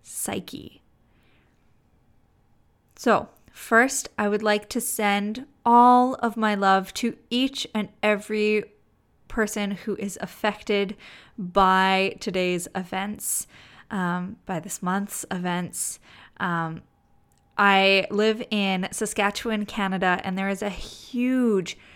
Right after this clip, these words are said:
huge Ukrainian population here. And there is also a rather large Russian population here. And I know that both parties are feeling so much pain. And of course,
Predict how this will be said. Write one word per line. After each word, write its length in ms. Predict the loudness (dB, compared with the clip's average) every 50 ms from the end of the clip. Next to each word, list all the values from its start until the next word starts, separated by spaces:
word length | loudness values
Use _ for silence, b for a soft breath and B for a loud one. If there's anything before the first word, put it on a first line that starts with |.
| B B B
huge 1080 | _ -4 -2 -2 -4 0 6 6 8 8 8 8 6 6 2 2 0 -4 -6 -8 -10 _
Ukrainian 720 | -4 -4 -4 -4 -6 -4 -4 -2 -2 -2 -2 -2 -4 -2
population 720 | -2 -2 -2 -2 -2 -4 -4 -4 -2 -4 -4 -6 -8 -10
here. 460 | -10 -8 -8 -6 -6 -6 -6 -8 -10 B B B B B B B B
And 100 | -2 0
there 100 | 2 2
is 120 | 2 2 0
also 260 | -2 -2 0 0 0
a 220 | 0 0 -2 -4 -6
rather 480 | -6 -2 2 4 4 4 4 4 2
large 320 | 4 4 4 4 4 0 -2
Russian 540 | 0 2 2 2 0 -2 -2 -2 -2 -2 -4
population 680 | -2 -4 -4 -2 -2 -2 -2 -2 -2 -2 -4 -6 -6 -6
here. 500 | -8 -10 -6 -2 0 2 2 2 0 -2 -6 B B B B B B
And 120 | -2 -2 0
I 140 | 0 0 0
know 560 | -2 -2 -2 0 2 2 4 4 4 2 2 0
that 220 | -2 -4 -4 -4 -6 -12 -16 _ _ _ _ _ _
both 560 | 2 4 4 4 4 2 0 -4 -10 -10 -12 -12 -12 -2
parties 500 | -2 0 0 2 2 2 2 0 0 -2
are 140 | -4 -4 -4
feeling 500 | -4 -8 -4 -2 -2 0 0 -2 -4 -4
so 400 | -8 -10 -6 -2 0 2 2 2
much 380 | 2 0 0 -2 -2 -4 6 6
pain. 500 | 6 6 6 0 -4 -4 -6 -6 -8 -10 B B B B B B B B B B -2
And 140 | 0 0 0
of 160 | -2 -4 -10
course, 480 | -4 0 2 2 2 0 -2 -6 -8